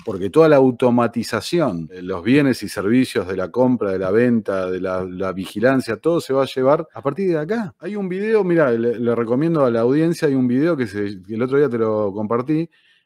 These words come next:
que se llama, eh, Después del Reset,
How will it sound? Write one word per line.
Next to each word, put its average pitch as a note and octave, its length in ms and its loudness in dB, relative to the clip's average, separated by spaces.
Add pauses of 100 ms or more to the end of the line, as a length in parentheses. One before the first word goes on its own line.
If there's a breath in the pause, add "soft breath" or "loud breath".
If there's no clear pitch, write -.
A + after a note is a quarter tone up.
que G#2+ 120 -6
se G2 120 -8
llama, C3 480 -2 (160)
eh, G2+ 520 -2 (480)
Después C3 580 0
del B2+ 200 2
Reset, B2+ 500 -2